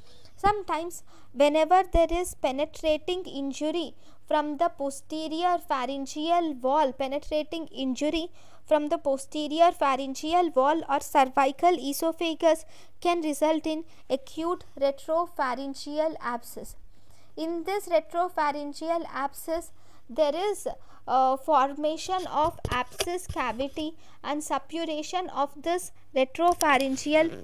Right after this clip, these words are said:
lymph node, and as a result there is swollen retropharyngeal space. This will, this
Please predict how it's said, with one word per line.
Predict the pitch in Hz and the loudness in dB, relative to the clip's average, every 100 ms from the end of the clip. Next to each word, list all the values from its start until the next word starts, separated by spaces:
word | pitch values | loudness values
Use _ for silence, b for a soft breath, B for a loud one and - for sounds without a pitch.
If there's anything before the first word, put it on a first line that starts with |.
| - | -2
lymph | 269 294 - | 2 2 0
node, | 240 - - - b b b b | -4 -4 -8 -14 b b b b
and | 277 302 | -6 -4
as | 294 277 320 | 0 0 0
a | 381 | 0
result | 339 320 349 - | 0 0 -2 -4
there | 254 294 311 | 2 4 4
is | 370 - | -2 -8
swollen | - - 285 285 320 381 381 b b - | -14 0 6 6 6 0 -4 b b 0
retropharyngeal | 269 277 330 349 330 285 285 285 302 320 339 339 | 0 0 -2 0 0 0 -2 -4 0 4 4 0
space. | - - 320 226 240 - - - - - - - - - - - b b b - | -10 -2 4 4 2 -4 -8 -14 -14 -14 -14 -14 -16 -16 -16 -14 b b b -8
This | 240 392 - | -2 -2 -2
will, | 311 370 311 - | -2 -2 -2 -4
this | 240 403 - | -2 -2 -2